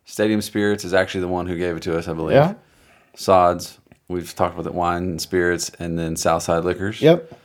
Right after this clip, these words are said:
Speaker 1: They gave us some
Speaker 2: It was
Speaker 1: drinks
Speaker 2: two,
Speaker 1: to try.
Speaker 2: two new beers to try.
Speaker 1: Well, beer and a s-,
Speaker 2: Well,
Speaker 1: uh,
Speaker 2: beer and a
Speaker 1: what's it called?
Speaker 2: hard tea type
Speaker 1: From
Speaker 2: beverage.
Speaker 1: a beer company.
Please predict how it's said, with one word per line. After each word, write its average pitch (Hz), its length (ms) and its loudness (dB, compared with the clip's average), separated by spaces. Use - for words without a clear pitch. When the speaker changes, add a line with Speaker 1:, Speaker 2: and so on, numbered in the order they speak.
Speaker 1:
They 101 1120 2
gave 80 240 -2
us 82 120 0
some 82 840 -2
Speaker 2:
It 139 60 0
was 139 80 4
Speaker 1:
drinks 113 200 -2
Speaker 2:
two, 208 140 2
Speaker 1:
to 208 40 4
try. 104 300 2
Speaker 2:
two 208 240 2
new 208 240 2
beers 175 460 2
to - 100 -16
try. 135 440 2
Speaker 1:
Well, 104 180 -2
beer 117 260 4
and 104 100 2
a - 20 -2
s-, - 280 -10
Speaker 2:
Well, 147 260 2
Speaker 1:
uh, 160 80 -6
Speaker 2:
beer 160 260 4
and 147 100 2
a 127 460 2
Speaker 1:
what's 101 160 -14
it - 20 -16
called? 92 280 -6
Speaker 2:
hard 131 760 2
tea 127 680 4
type 113 440 4
Speaker 1:
From - 220 0
Speaker 2:
beverage. 90 420 2
Speaker 1:
a - 40 -20
beer 73 220 -4
company. - 380 -12